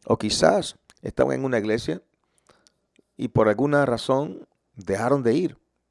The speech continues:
O nunca fueron.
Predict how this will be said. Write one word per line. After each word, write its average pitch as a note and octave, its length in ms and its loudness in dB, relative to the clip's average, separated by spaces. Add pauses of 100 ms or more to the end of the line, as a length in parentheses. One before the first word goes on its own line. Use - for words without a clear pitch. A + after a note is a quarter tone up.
(1500)
O A#2+ 120 8
nunca D3+ 280 2
fueron. C3+ 400 -2